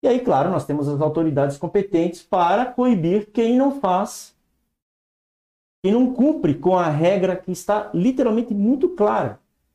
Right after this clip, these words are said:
Então, eu particularmente, e aí vem uma posição agora da Associação Empresarial, nós somos contra a parada. Estou sendo bem sincero com todos vocês, porque assim, ó, eu acredito que hoje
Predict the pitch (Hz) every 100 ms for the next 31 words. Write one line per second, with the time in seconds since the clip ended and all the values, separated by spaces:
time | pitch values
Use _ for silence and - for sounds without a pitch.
0 | _ 170 170 - 175 247 - 185 - 185
1 | 170 151 165 185 208 - 151 180 170 180
2 | - 165 147 160 156 147 151 135 127 180
3 | 202 190 170 160 151 147 139 131 135 147
4 | - _ _ - 240 269 262 285 269 -
5 | 233 254 123 127 - 135 139 113 101 -
6 | _ _ _ _ _ _ _ _ - 113
7 | 143 131 135 170 220 - 175 - 170 175
8 | 135 165 202 170 139 135 143 175 190 _
9 | _ _ _ _ _ _ - 139 180 180
10 | 202 165 233 233 226 202 240 233 190 190
11 | 240 226 147 117